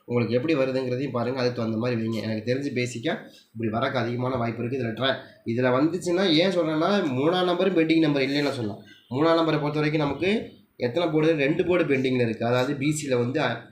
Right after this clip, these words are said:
பதினஞ்சு, இருபது ரெண்டு போர்டு பெண்டிங் இருக்கா? அதே மாதிரி ஒன்பதாம் நம்பரை பொறுத்த வரைக்கும் அதுவும் ரெண்டு போர்டு பெண்டிங் இருக்கு. இருபத்தி மூணு, இருபதுங்கிற ரெண்டு போர்டு பெண்டிங்காக இருக்கு. அப்ப ரெண்டு போர்டு பெண்டிங் நமக்கு இங்க மேட்ச் ஆகிறதுக்கு அதிகமான வாய்ப்பு இருக்கு. சரிங்களா?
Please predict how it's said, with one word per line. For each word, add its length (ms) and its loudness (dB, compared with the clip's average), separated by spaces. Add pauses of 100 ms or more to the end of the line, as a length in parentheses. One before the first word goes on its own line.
(160)
பதினஞ்சு, 360 2
இருபது 320 2
ரெண்டு 280 0
போர்டு 240 0
பெண்டிங் 180 0
இருக்கா? 460 -4 (300)
அதே 240 0
மாதிரி 260 2
ஒன்பதாம் 500 2
நம்பரை 60 0
பொறுத்த 240 0
வரைக்கும் 280 -2
அதுவும் 160 2
ரெண்டு 180 0
போர்டு 280 0
பெண்டிங் 140 0
இருக்கு. 220 -2
இருபத்தி 360 0
மூணு, 440 -2 (300)
இருபதுங்கிற 540 4
ரெண்டு 220 0
போர்டு 160 2
பெண்டிங்காக 340 -2
இருக்கு. 200 -2
அப்ப 140 -2
ரெண்டு 240 2
போர்டு 260 0
பெண்டிங் 180 0
நமக்கு 420 -4 (220)
இங்க 240 0
மேட்ச் 180 0
ஆகிறதுக்கு 240 2
அதிகமான 460 0
வாய்ப்பு 340 -2
இருக்கு. 280 -6
சரிங்களா? 360 -4